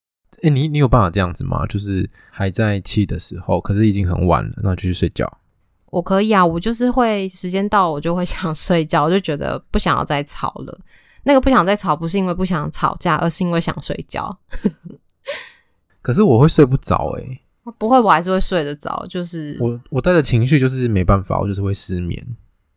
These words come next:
Speaker 2: 啊，我不太会，就觉得还是时间到了就还是睡觉好了。然后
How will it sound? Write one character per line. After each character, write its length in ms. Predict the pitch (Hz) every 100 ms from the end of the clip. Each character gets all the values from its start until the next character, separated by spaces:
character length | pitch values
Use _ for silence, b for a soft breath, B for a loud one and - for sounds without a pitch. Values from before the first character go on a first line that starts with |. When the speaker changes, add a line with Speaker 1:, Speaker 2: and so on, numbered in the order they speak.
| _ _ _
Speaker 2:
啊， 220 | - 175
我 60 | 185
不 140 | 175
太 220 | 170 185 175
会， 320 | 185 156 147
就 140 | 185
觉 200 | 180 147
得 160 | - 156
还 160 | -
是 420 | 156 165 143 110 - _ _ _ _ _ _ -
时 200 | - 170
间 180 | 175 190
到 200 | 180 165
了 60 |
就 140 | 160 165
还 140 | 160
是 100 | 156
睡 240 | 160 160 135
觉 220 | 131 -
好 160 | -
了。 180 | - - -
然 140 | 156
后 400 | 165 170 165